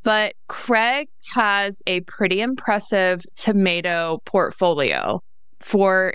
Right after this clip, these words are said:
example, he named and popularized the Cherokee Purple Heirloom Tomato,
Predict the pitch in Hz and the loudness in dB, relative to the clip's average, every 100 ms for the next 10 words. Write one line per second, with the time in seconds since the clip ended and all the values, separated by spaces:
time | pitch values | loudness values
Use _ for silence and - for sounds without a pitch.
0 | - 214 214 160 156 165 160 226 254 233 | -2 -2 0 -2 0 2 4 4 0 -4
1 | - 233 220 220 - 220 202 185 214 233 | 0 4 4 2 2 2 2 2 0 -2
2 | - 233 247 226 196 214 202 190 180 175 | -2 -4 -4 -2 0 2 2 4 2 2
3 | 175 180 - 185 196 - - 214 214 220 | 0 -2 -6 -2 -2 0 0 2 2 0
4 | - 262 254 262 - 240 208 220 196 190 | -2 0 2 0 0 0 0 2 4 4
5 | 180 - 196 190 190 175 170 170 - 196 | 2 -2 -4 -4 -4 -6 -6 -8 -4 0
6 | 269 233 196 202 277 | 0 0 2 2 0